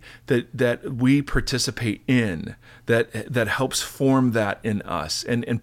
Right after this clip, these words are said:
and the way that starts is by repenting of the neos view, repenting of the cult of youthful attractiveness, of, of, of repenting of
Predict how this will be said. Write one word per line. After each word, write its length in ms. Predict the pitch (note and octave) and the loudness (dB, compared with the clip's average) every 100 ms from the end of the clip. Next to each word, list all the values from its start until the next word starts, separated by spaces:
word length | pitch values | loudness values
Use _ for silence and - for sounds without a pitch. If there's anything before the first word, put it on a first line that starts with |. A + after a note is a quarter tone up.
| - | -2
and 200 | C3+ A#2+ | 0 2
the 60 | A2+ | 2
way 220 | A#2 E3+ | 4 4
that 260 | E3+ C3+ - | 4 0 0
starts 500 | - F#3 E3 B2+ - | -2 0 0 0 -6
is 80 | A2+ | -2
by 120 | A#2 | -2
repenting 600 | A2 A2+ - F#3+ D3+ B2+ | -2 -4 -2 -2 0 -2
of 100 | A2 | 0
the 80 | A2+ | 0
neos 400 | A#2+ A2+ A2+ - | 0 0 0 -2
view, 340 | - - - - - - - | -2 -2 -4 -12 -18 -12 -2
repenting 500 | B2 - F3+ F#3 D#3 | -2 0 -2 0 0
of 100 | A2+ | -2
the 60 | G#2 | -4
cult 400 | - C#3 C3+ B2 | 0 0 0 -4
of 100 | A2 | -2
youthful 400 | B2+ - A#2 A#2+ | -2 -2 -2 -2
attractiveness, 800 | - B2+ B2 A#2 G2+ F2 - | -2 -2 -2 -2 -2 -4 -4
of, 180 | A2+ G2+ - - - - - | -4 -6 -12 -16 -14 -14 -2
of, 480 | B2+ A#2+ A#2 G#2+ - | 2 4 2 -2 -4
of 220 | A#2+ A2+ | -4 0
repenting 580 | A#2+ - E3 E3 C#3+ B2 | -2 0 -2 0 0 2
of 460 | A2+ A2+ A2 - | 2 2 0 -8